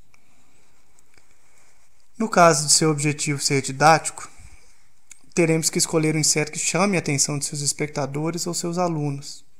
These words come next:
que seja fácil de se obter, fácil de criar e que seja de fácil observação. Isso inclui o tipo de ambiente que irá criar esse inseto, pois a gente tem que ter uma, alguma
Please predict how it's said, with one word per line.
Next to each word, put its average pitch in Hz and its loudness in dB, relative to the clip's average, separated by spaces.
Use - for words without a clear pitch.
que - -4
seja 143 -2
fácil 170 0
de 147 -4
se - -2
obter, 151 -2
fácil 156 0
de 139 -6
criar 135 -2
e 185 -8
que 196 0
seja 196 4
de 185 -6
fácil 165 4
observação. 160 0
Isso 180 4
inclui 160 0
o 135 0
tipo 185 -4
de 147 0
ambiente 131 -2
que 156 -6
irá 135 0
criar 139 -8
esse - -6
inseto, 165 0
pois 147 0
a - 2
gente 135 -2
tem 143 -2
que 143 -6
ter 139 -2
uma, 131 -2
alguma 127 -4